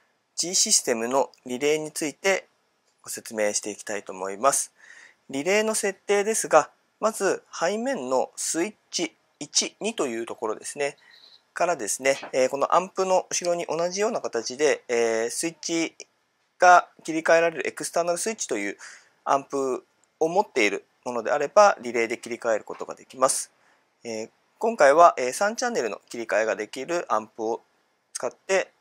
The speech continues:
えー、切り替えの方のご紹介をしていきたいと思います。まず、エディットページに入ります。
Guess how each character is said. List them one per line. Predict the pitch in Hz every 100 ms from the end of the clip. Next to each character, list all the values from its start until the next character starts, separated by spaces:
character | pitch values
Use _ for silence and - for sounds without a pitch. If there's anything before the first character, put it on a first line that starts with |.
| _ -
え | 117
ー、 | 107
切 | 117
り | 110
替 | 110
え | 107
の | 101
方 | 170 151
の | 92
ご | 90
紹 | 95
介 | - 92
を |
し | 92
て | 98
い |
き | -
た | 117
い | 110
と | 82
思 | 82
い |
ま | 92 135
す。 | - _ _ _ _ _ _ _ _ _ -
ま | 233
ず、 | 233 -
エ | -
デ | 143
ィ | 156
ッ |
ト | 180
ペ | 170 175
ー |
ジ | 123 120
に | -
入 | - 98
り |
ま | 85
す。 | 87